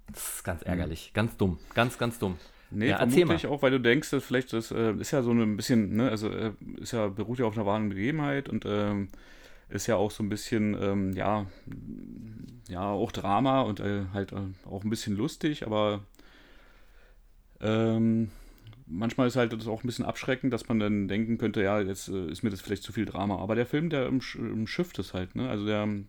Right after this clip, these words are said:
Speaker 2: du hast einfach ein, ein gutes Gefühl dabei. Also es geht ja dabei, ähm, um, äh, eine Person, gespielt von Viggo Mortensen, ähm, die als Fahrer für einen, ähm, schwarzen Musiker,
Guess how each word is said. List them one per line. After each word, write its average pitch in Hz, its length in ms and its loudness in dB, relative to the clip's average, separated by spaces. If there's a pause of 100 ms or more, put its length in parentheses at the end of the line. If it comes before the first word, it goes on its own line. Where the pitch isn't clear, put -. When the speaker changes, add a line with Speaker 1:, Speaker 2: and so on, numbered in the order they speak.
(340)
Speaker 2:
du 113 100 -2
hast 117 140 -2
einfach 135 200 2
ein, 110 760 -2
ein 107 60 -6
gutes 135 260 -8
Gefühl 160 240 -4
dabei. 95 320 -2
Also 101 140 -4
es - 80 -8
geht 131 140 -2
ja 135 280 -4 (720)
dabei, 131 420 2
ähm, 117 640 0
um, 104 580 0 (1040)
äh, 101 380 2
eine 107 220 2
Person, 107 340 2
gespielt 113 340 -2
von 110 180 0
Viggo 110 200 2
Mortensen, 185 640 2
ähm, 131 640 -2
die 110 340 2
als 101 320 2
Fahrer 139 760 0
für - 180 -2
einen, 107 340 2
ähm, 104 400 -2
schwarzen 110 480 0
Musiker, 196 540 -2